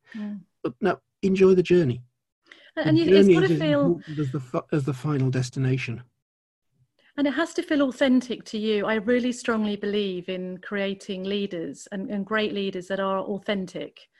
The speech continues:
Speaker 1: and themselves. And so many people believe they have to change who they are to fit into a role. I, I don't believe that. Um, you've got to be yourself, and that's where you'll be at your best.
Speaker 2: So,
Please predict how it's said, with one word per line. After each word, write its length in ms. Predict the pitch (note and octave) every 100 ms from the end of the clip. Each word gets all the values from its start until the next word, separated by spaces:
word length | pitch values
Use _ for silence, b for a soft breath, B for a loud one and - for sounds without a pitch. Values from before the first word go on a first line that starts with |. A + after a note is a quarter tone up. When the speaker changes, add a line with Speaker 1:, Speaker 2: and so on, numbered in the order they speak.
| b -
Speaker 1:
and 160 | G#3
themselves. 760 | G3+ F#3+ - F#3+ A3 C4 - - B B B
And 80 | A#3+
so 200 | A#3+ C#4
many 160 | C#4 C#4+
people 240 | C4+ A#3
believe 480 | G#3+ A#3 A#3+ G#3+ G#3
they 80 | F#3+
have 180 | G3
to 80 | -
change 500 | G3+ A3 G#3 G3 G3
who 120 | G#3+ G3+
they 160 | F#3+
are 480 | G3 G#3 - F#3 F#3+ B B
to 100 | -
fit 320 | G#3+ - A#3 A3+
into 380 | G3+ G3 G#3+
a 40 | G3
role. 380 | G3+ G3 F3+ -
I, 80 | G#3+
I 120 | A3+
don't 380 | A3+ A3 G#3 -
believe 340 | - F#3 F3+ F3
that. 340 | D#3+ D#3+ - - -
Um, 440 | G3+ G3 G3 G3+ - _ b _
you've 160 | A3+ -
got 240 | C4+ -
to 100 | -
be 80 | A#3
yourself, 540 | A3 G#3 - G#3 F3+
and 100 | G3+
that's 240 | G#3+ - -
where 80 | G3+
you'll 160 | F#3+
be 120 | G3
at 60 | F#3+
your 120 | F#3+
best. 500 | F3+ G3 A#3+ - - _ _ _ _ _ _ _ _ _ _ _ _ _ - B B B _
Speaker 2:
So, 520 | - - G3 G#3+ A#2